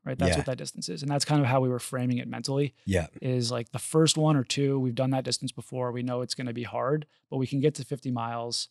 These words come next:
Speaker 1: And the fifty miler that we'd done before was in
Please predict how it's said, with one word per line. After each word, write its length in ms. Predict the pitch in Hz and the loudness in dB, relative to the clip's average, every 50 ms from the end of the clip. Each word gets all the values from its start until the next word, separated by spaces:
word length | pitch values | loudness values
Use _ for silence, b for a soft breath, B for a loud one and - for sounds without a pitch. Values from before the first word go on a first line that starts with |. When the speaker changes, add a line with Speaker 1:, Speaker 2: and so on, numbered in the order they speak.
| _ _ _ _ _ _ _ _ _ | _ _ _ _ _ _ _ _ _
Speaker 1:
And 540 | - 135 131 127 127 127 123 120 120 113 - - _ _ - | -2 0 2 2 2 2 0 0 -2 -4 -6 -12 _ _ -8
the 60 | 139 | 0
fifty 260 | - 170 160 147 160 156 | 2 4 4 4 6 4
miler 320 | 147 139 139 135 131 127 | 6 6 6 4 2 2
that 160 | 120 123 123 | 0 -2 -2
we'd 160 | 127 135 131 | 0 0 0
done 160 | 123 127 120 120 | 0 0 -2 -2
before 460 | 123 117 - - 123 123 123 120 113 | -2 -4 -6 -6 -4 -4 -2 -4 -4
was 200 | 117 120 117 113 | -6 -6 -6 -4
in 300 | 123 117 117 117 117 | -4 -4 -4 -6 -8